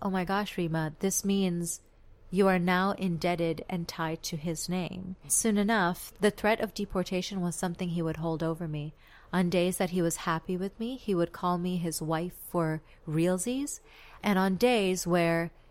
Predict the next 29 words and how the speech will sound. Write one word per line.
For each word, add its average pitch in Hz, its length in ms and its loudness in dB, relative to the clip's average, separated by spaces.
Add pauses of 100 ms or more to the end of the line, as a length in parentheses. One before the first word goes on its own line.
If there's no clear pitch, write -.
you 202 140 2
know, 165 200 2
I 175 220 2
would 160 240 0
do 175 240 2
the 160 180 0
God 165 240 0
forbid 160 440 -2
thing 180 260 2
of 156 140 -2
speaking 175 460 0
back 175 320 0
to - 180 -6
him, 185 380 2 (220)
<laughs> - 600 -8
he 247 260 2
would 220 180 6
call 208 260 2
me 202 140 0
his 190 220 0
wife 180 220 2
for 180 160 -2
greensies. 165 840 -2
And 160 80 -4
he'd 175 200 -2
say, 170 280 0
"Immigration 196 560 2
fraud 170 420 4
is 165 680 2